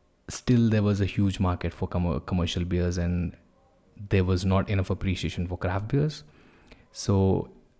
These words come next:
I was fortunate enough to have built that throughout the years, that awareness on craft beers. And as I started to talk to these distributors and brewers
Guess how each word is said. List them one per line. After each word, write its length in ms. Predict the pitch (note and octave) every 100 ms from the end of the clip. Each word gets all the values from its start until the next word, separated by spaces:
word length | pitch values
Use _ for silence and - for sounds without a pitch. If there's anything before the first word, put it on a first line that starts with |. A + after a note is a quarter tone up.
| _ _ _ _ _ _
I 140 | - A#2
was 160 | G#2+
fortunate 480 | - A2 G2+ G#2+ G#2
enough 520 | G2+ A2+ A#2 - - - - -
to 80 | G2+
have 320 | F2+ - - - _ - F#2+
built 320 | A2+ B2 A#2
that 380 | G#2 F#2 F2+ - _ _ _ -
throughout 380 | G#2 F#2+ F#2+ F#2
the 80 |
years, 400 | F#2 G2+ F#2 F#2+ - - - - - _ _ _ -
that 160 | G#2+ -
awareness 640 | G#2 G#2+ B2+ A2 F#2 - - -
on 180 | G2
craft 300 | F#2+ G2 F#2+
beers. 360 | F#2 F2+ F2+ - - _ _ _ _ _ _ _ _ _ - -
And 120 | G#2+
as 120 | G2
I 80 | G2+
started 420 | G2 A2 G2+ A2
to 80 | G#2+
talk 380 | G2+ F#2+ - - - _ _ _ _ _ - E3+
to 100 | -
these 280 | G2 F#2+ F#2
distributors 800 | G#2 G#2 G2+ G#2 G2+ G2+ G2 F#2+
and 460 | F#2 F#2 F#2 F2+ -
brewers 720 | A2 G#2+ G2+ G2+ G2 F#2+ -